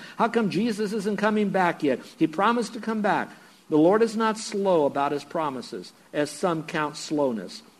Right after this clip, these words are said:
The critics that are out there saying, "You know, the Lord just abandoned us." It goes on to say, "But he is, the Lord is patient towards you."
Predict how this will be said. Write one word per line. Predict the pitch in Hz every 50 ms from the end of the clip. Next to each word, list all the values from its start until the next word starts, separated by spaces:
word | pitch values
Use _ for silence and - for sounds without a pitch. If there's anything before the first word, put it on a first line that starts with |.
| _
The | - 139
critics | - - - 196 170 160 - -
that | - 160 139
are | 139 139
out | 135 135 131 127 -
there | 123 123
saying, | - - 151 143 143 151
"You | 170
know, | 185 180
the | 160 151
Lord | 151 170 190 196 190
just | 175 180 190 180 - -
abandoned | 185 151 170 165 156 147 139 123 110 104
us." | 101 92 - - - - - - _ _ _ _ _ _
It | -
goes | 143 151 139 143
on | 160 196 214
to | 185
say, | - - 151 120 104
"But | 110 110 147 127
he | 117 160 170 160 156 208
is, | 226 180 139 110 104 107
the | 131 143
Lord | 143 160 156 147 151 151
is | 175 185 160 -
patient | - - 202 226 233 226 - - 127 -
towards | - - 143 123 117 104 101
you." | 110 90 73